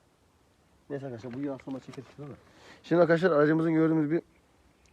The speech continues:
yani yapabileceğimizi yaptık. Arabamızı şaşırdık. Doğru mu?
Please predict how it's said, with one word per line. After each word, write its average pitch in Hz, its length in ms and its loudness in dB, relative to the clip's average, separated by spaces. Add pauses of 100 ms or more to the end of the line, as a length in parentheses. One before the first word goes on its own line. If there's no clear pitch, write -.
yani 127 200 -2
yapabileceğimizi 170 500 2
yaptık. 170 240 -2
Arabamızı 143 340 -2
şaşırdık. 147 480 -6 (140)
Doğru 156 140 4
mu? 104 120 -2